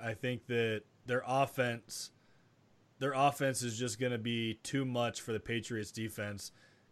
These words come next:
And the way that their run defense, I, I don't see Michel breaking the runs that he, that he did last game against the Chargers, which that was a great run defense as well. But the Chiefs' run defense, I mean, was,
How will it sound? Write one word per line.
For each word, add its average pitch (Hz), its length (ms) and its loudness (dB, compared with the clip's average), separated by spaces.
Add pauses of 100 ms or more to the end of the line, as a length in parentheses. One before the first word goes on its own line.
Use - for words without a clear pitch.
(100)
And 113 480 -2
the 117 80 0
way 131 220 8
that 131 180 2
their 127 180 8
run 127 300 2
defense, 127 600 0 (100)
I, 120 140 0 (120)
I 120 60 2
don't 139 180 4
see 135 200 2
Michel 127 420 6
breaking 117 640 0
the 113 80 2
runs 117 380 0
that 113 120 -2
he, 113 200 -2 (120)
that 113 220 -2
he 113 160 2
did 113 200 2
last 107 280 2
game 139 320 2 (360)
against 113 280 2
the 104 60 -4
Chargers, 127 580 4 (400)
which 139 240 6
that 160 180 12
was 180 160 12
a 147 60 8
great 147 260 10
run 143 180 6
defense 131 380 4
as 110 140 -2
well. 123 500 10
But 127 380 6
the 120 100 -4 (140)
Chiefs' - 440 2
run 127 200 0
defense, 110 680 -2
I 120 80 -4
mean, 113 220 -2
was, 104 300 -4